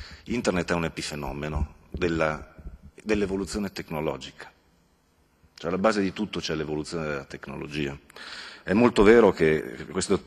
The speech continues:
termine del digital divide della politica,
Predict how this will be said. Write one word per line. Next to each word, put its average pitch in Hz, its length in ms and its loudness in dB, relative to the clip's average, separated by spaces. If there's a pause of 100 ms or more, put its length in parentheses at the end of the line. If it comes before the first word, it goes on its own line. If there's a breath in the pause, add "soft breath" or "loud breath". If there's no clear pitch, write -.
(140)
termine 101 340 6
del 85 160 4
digital 90 400 2
divide 85 280 4
della 85 200 2
politica, 90 640 0